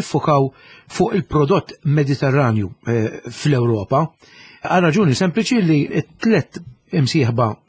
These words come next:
tal-Unjoni Ewropea, Spanja, Ċipru u Malta, huma t-tlieta pajjiżi mediterranji. Issa, anke fil-, fil-Mediterran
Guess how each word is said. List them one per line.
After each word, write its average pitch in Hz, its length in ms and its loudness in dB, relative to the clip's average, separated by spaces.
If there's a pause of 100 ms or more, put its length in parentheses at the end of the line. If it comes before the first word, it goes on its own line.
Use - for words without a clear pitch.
(420)
tal-Unjoni 131 480 2
Ewropea, 156 400 2 (160)
Spanja, 120 560 0 (160)
Ċipru 131 460 0
u - 20 0
Malta, 165 400 0 (480)
huma 160 380 0
t-tlieta 127 480 -2 (500)
pajjiżi 127 320 0
mediterranji. 107 640 -2 (720)
Issa, - 240 -2 (240)
anke 262 320 0
fil-, 185 240 0
fil-Mediterran 170 640 2